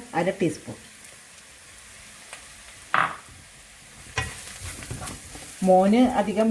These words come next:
എരിവ് ഇഷ്ടമല്ല, അതുകൊണ്ടാണ് ഇങ്ങനെ ഞാൻ എല്ലാം സ്പൈസ്,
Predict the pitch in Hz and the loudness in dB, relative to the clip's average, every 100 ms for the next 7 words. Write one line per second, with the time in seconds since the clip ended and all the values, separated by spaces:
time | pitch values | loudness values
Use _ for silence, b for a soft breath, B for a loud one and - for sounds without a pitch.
0 | 202 196 214 - - 196 180 160 156 156 | 6 4 2 0 2 6 8 8 6 4
1 | 185 208 196 254 - - - - - 180 | 4 4 4 -2 -4 -10 -10 -10 -6 -2
2 | 170 160 - 185 170 180 - 185 180 190 | 0 0 0 2 4 2 6 6 8 6
3 | 196 - 175 160 160 | 4 0 4 4 4